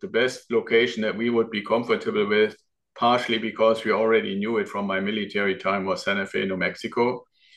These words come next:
So we decided to move from, um, Santa Barbara area to Santa Fe. But one thing in that sense, how the financial crisis,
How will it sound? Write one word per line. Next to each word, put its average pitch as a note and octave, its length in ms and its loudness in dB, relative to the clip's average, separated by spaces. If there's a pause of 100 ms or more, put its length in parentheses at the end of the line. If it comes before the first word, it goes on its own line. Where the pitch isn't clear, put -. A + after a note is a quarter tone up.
(220)
So A2+ 120 -2
we G#2+ 120 2
decided A2+ 500 4
to A2 100 2
move A#2+ 460 4 (420)
from, A2+ 480 4
um, G2 760 0 (920)
Santa A2 220 0
Barbara A2 380 4
area G#2+ 360 4
to F#2+ 360 -2
Santa B2 300 0
Fe. G2 400 0 (320)
But A2 180 6
one B2 220 2
thing B2 340 0
in G#2+ 340 -4 (140)
that A#2 260 4
sense, A#2+ 540 0
how A2 220 2
the G2+ 120 0
financial G#2 520 -2
crisis, G2+ 680 -2